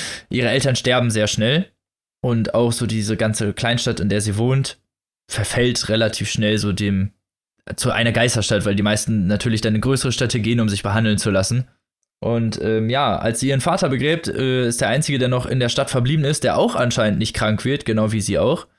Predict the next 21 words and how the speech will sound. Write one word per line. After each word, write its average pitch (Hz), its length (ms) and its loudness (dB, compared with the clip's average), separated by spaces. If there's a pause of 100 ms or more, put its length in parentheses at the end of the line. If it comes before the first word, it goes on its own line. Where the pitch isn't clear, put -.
(440)
äh, 110 200 2
Harold 151 320 2
Lautner, 117 520 2
ein, 113 600 0 (560)
ja, 101 300 0 (180)
fünfzehnjähriger 135 600 0
Jugendlicher, 139 800 2 (360)
ein 120 40 0
ziemlich 156 300 2
schmieriger 139 480 2
Typ, 143 280 0
so 107 300 0
Vorsitzender 123 800 0
des 107 300 -4
Philosophievereins, 123 1200 0
so 110 120 -2
ein 107 360 0
Quacksalber 104 680 0
halt, 104 240 2
der 104 120 2
halt 101 260 0